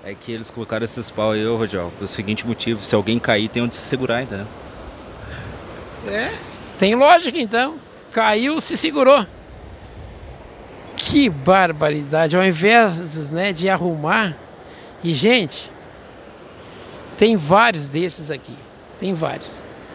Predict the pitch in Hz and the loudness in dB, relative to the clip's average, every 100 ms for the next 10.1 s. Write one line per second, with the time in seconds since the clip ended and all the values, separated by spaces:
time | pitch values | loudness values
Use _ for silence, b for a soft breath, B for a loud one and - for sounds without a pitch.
0 | B B B B - 180 185 165 226 208 | B B B B -2 2 4 6 4 4
1 | - 196 175 147 196 247 - 240 - - | 0 2 2 2 2 2 0 -16 -12 -2
2 | 202 160 196 208 196 - 180 185 - 196 | -2 2 4 4 2 -4 -2 -2 0 0
3 | 180 165 175 180 156 156 139 151 202 254 | 0 0 2 2 2 2 4 4 4 2
4 | 254 - B B B 170 170 170 185 220 | 0 -6 B B B 2 6 6 6 6
5 | 233 202 - 214 190 180 240 233 190 226 | 6 6 4 2 2 2 2 4 6 6
6 | 226 - 170 - 190 180 151 196 175 170 | 4 2 -2 0 0 0 0 0 2 0
7 | 170 156 - 196 262 190 135 135 - - | 0 -2 2 4 6 4 0 -10 -18 -20
8 | - - - - - - 208 208 220 226 | -20 -20 -20 -20 -20 -6 0 2 2 2
9 | 220 240 240 285 202 254 - 277 381 196 | 2 4 6 4 4 2 2 2 2 2
10 | 135 | 0